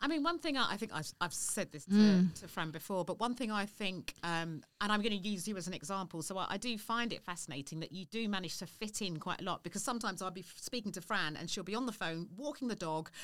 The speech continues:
Speaker 1: doing something else, so really multitasking. And
Speaker 2: Mm.
Speaker 1: I think, you know, you need to recognise and observe how effectively and efficiently you use your time. So, you know, you fob it off and say, "Oh, it's nothing, I've got a lot of support."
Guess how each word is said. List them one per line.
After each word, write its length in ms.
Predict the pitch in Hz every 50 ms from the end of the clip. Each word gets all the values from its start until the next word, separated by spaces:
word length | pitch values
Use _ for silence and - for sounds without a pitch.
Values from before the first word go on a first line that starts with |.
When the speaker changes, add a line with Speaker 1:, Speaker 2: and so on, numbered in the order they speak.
| - - - - -
Speaker 1:
doing 260 | 285 285 302 269 240
something 360 | - 226 214 202 - 190 175
else, 220 | 160 156 151 - - -
so 80 | 226 214
really 320 | 208 214 269 320 311 285
multitasking. 800 | 233 240 220 214 208 - 196 - 214 202 202 202 - - 170 180
And 80 | 220 220
Speaker 2:
Mm. 200 | 220 214 208 202
Speaker 1:
I 40 |
think, 300 | 214 254 240 - - - 247
you 40 | 240
know, 80 | 220 202
you 180 | 196 190 202
need 180 | 214 208 214 208
to 80 | 196
recognise 540 | 175 180 208 214 - 226 190 190 180 165 -
and 80 | 175 175
observe 600 | 165 147 - 196 196 202 185 165 139 139 151 156 - _ _ _ _ _ _ _ _ -
how 200 | - 214 208 196
effectively 640 | 190 196 - 240 226 - - - 180 165 170 170 160
and 80 | 156 156
efficiently 420 | - - 190 - 180 170 - 160
you 360 | 165 147 147 151 170 180 185 165
use 240 | 165 185 180 143 151
your 120 | 165 156 160
time. 540 | - - 190 170 147 127 - - 139 131 _ - - - - _ _
So, 460 | - - 208 185 185 185 185 185 175 170 170
you 140 | 202 240 233
know, 80 | 208
you 400 | 196 202 175 226 254 247 226 - - _ _ _ - -
fob 160 | 220 202 -
it 60 | 175
off 160 | 175 175 170 -
and 100 | 175 170
say, 180 | - 190 180 196
"Oh, 80 | 185 135
it's 160 | 82 - -
nothing, 360 | 175 170 170 - 160 151 147
I've 100 | 147 -
got 140 | - - -
a 20 | 143
lot 100 | - -
of 60 | -
support." 460 | - 156 - - 214 185 175 175